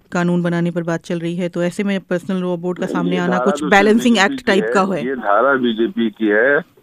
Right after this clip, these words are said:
Speaker 2: और बीजेपी ने, बीजेपी के जो लीडर्स, उन्होंने खुद कहा है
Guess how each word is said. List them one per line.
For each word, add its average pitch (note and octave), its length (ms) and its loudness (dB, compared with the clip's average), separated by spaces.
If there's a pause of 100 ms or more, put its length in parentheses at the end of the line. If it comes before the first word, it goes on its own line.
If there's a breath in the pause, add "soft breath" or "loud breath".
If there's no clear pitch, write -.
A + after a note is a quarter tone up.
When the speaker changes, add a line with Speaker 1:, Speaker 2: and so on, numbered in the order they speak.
Speaker 2:
और G#2 200 -2
बीजेपी A#2+ 540 0
ने, D#3 360 2
बीजेपी A#2 520 0
के B2+ 220 0
जो A2+ 60 -2
लीडर्स, A#2 500 0
उन्होंने A#2 400 2
खुद D3+ 180 -2
कहा G2 420 2
है B2+ 360 0